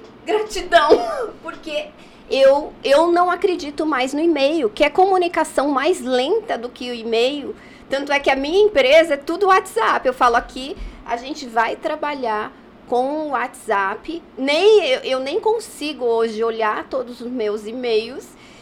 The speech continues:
E às vezes eu tô até, esses dias eu tava procurando,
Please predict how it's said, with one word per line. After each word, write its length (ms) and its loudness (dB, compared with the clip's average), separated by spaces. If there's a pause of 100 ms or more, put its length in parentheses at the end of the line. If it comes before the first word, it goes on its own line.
E 120 -2
às 160 4
vezes 240 0
eu 80 -2
tô 120 -2
até, 840 -2
esses 320 -12
dias 200 -12
eu 60 -16
tava 220 -12
procurando, 920 -12